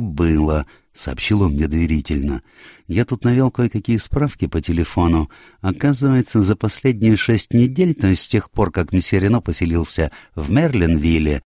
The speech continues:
на банковский счет мадам Добрей трижды поступали крупные суммы денег.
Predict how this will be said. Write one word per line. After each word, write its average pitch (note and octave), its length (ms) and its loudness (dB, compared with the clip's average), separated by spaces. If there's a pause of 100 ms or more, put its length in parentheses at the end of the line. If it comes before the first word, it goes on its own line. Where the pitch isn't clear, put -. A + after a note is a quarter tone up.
(320)
на F#2+ 160 0
банковский D3 680 2
счет D#3 340 0
мадам C3+ 360 2
Добрей A2+ 400 2
трижды C#3 640 0
поступали C3 640 0
крупные G#2+ 720 0
суммы E2 560 0
денег. D#2 640 0